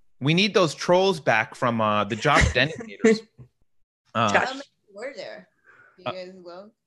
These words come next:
Speaker 1: uh,
Speaker 3: How many?
Speaker 1: I don't know, but so it
Speaker 3: How many?
Speaker 1: turns out,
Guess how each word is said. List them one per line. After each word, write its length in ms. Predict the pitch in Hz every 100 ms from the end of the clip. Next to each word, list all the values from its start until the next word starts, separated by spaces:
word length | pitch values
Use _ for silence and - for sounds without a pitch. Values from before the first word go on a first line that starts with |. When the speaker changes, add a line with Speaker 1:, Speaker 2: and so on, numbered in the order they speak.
| _ _ _ _
Speaker 1:
uh, 640 | 123 117 107 104 101 98
Speaker 3:
How 60 | 95 - _ _ _ _
many? 260 | - - 233
Speaker 1:
I 100 | 220
don't 120 | 254
know, 160 | 196 208
but 160 | 160
so 180 | - 185
it 40 | 170
Speaker 3:
How 20 |
many? 40 |
Speaker 1:
turns 320 | - 254 233 202
out, 360 | 196 127 110